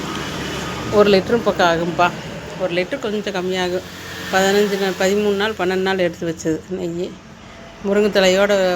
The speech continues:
வாசமா இருக்கும். நம்ம இருத்து இதெல்லாம் டீ கடை வெண்ணெய்ங்கிறதுனால கொஞ்சம் கசடு அதிகமா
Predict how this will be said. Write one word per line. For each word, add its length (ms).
வாசமா 520
இருக்கும். 280
நம்ம 180
இருத்து 360
இதெல்லாம் 320
டீ 100
கடை 220
வெண்ணெய்ங்கிறதுனால 640
கொஞ்சம் 320
கசடு 360
அதிகமா 340